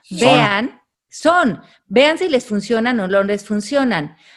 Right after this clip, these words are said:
Speaker 2: pero sí es interesante que veamos que sí hemos heredado mucha conversación y también si hay jóvenes a nuestro alrededor, eh, eh, es responsabilidad de nosotros ver también qué programación o no les estamos heredando a ellos.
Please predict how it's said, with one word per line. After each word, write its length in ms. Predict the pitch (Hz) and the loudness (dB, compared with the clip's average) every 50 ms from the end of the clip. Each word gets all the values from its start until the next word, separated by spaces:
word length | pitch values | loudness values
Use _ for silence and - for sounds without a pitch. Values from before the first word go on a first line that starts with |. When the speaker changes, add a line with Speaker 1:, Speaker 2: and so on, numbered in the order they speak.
| _ _ | _ _
Speaker 2:
pero 260 | - 226 220 220 226 220 | -2 0 2 2 2 0
sí 220 | - - 294 294 | -2 -4 -4 -4
es 120 | 311 302 | -2 -2
interesante 760 | 359 359 339 - 269 202 185 180 - 220 208 208 208 240 233 226 | -4 -8 -4 -4 -2 -2 -2 -4 -6 -6 -6 -6 -6 -6 -8 -4
que 120 | 208 180 | -4 -2
veamos 640 | 175 180 190 196 202 196 190 185 185 220 226 - - | -2 -2 -2 -2 -2 -2 -4 -4 -6 -6 -8 -12 -8
que 260 | - 202 185 - - - | -4 -4 -4 -4 -4 -8
sí 240 | - - - 277 294 | -10 -6 -2 -2 -2
hemos 280 | 311 339 339 294 - | -2 -2 -6 -6 -6
heredado 720 | 233 196 180 175 175 196 202 196 190 180 185 214 - - _ | -6 -4 -2 -2 -2 -2 -2 -2 -2 -4 -4 -4 -6 -10 _
mucha 920 | 196 196 190 196 214 233 262 302 359 370 370 - - 233 208 196 220 294 - _ | -6 -4 -2 0 0 2 0 0 -2 -4 -6 -6 -4 -4 -4 -2 -4 -6 -8 _
conversación 960 | - 185 170 170 160 165 165 156 - - 254 294 330 285 196 135 - _ _ _ _ _ _ _ _ _ - - 214 - | -8 -6 -6 -6 -8 -10 -14 -18 -10 -6 -4 -4 -2 -4 -6 -8 -10 _ _ _ _ _ _ _ _ _ -20 -20 -20 -6
y 220 | - 240 247 247 240 | -2 0 0 2 2
también 480 | 247 233 226 226 233 262 277 311 349 | 2 0 0 0 0 0 -2 -2 -4
si 180 | 330 - 254 247 | -6 -2 0 2
hay 160 | 226 226 240 | 2 2 0
jóvenes 600 | 233 - - - - 240 247 240 254 240 226 196 196 | -2 -6 -10 -4 -2 0 0 2 0 0 -2 -4 -6
a 60 | 175 | -8
nuestro 260 | 170 170 165 - 180 | -8 -8 -8 -8 -8
alrededor, 760 | 160 165 170 170 170 170 170 170 170 175 208 294 330 - _ _ _ _ _ _ _ _ _ _ _ _ | -6 -6 -6 -6 -6 -6 -4 -4 -2 -4 -4 -6 -8 -10 _ _ _ _ _ _ _ _ _ _ _ _
eh, 360 | - 202 214 214 208 208 202 208 | -2 0 2 2 2 0 -2 -2
eh, 280 | 196 202 202 196 - 220 | -2 -2 -2 0 -2 -2
es 80 | 226 | -2
responsabilidad 480 | 277 285 - 277 233 - 175 180 185 202 | -4 -6 -6 -6 -6 -6 -6 -6 -4 -4
de 60 | 226 | -4
nosotros 560 | 233 214 165 - 202 190 190 - 196 214 185 | -4 -6 -6 -6 -8 -8 -6 -6 -8 -6 -4
ver 140 | 190 214 208 | -6 -6 -4
también 280 | - 262 240 226 226 226 | -4 -4 -2 -2 -2 -4
qué 100 | 226 220 | -4 -6
programación 800 | - 208 220 220 208 190 170 165 160 160 - - 190 185 190 - | -6 -6 -6 -6 -6 -6 -6 -8 -8 -8 -6 -6 -6 -6 -6 -6
o 120 | - 190 185 | -6 -6 -4
no 340 | 185 185 180 185 220 - - | -4 -4 -4 -6 -6 -8 -10
les 160 | 180 170 160 | -10 -10 -10
estamos 360 | 170 165 165 180 180 180 - | -10 -10 -10 -10 -12 -10 -10
heredando 440 | 180 156 160 151 160 160 165 160 160 | -10 -10 -8 -6 -6 -6 -4 -4 -6
a 100 | 160 180 | -6 -6
ellos. 480 | 214 254 233 190 143 - - - - | -6 -6 -6 -6 -8 -8 -10 -18 -20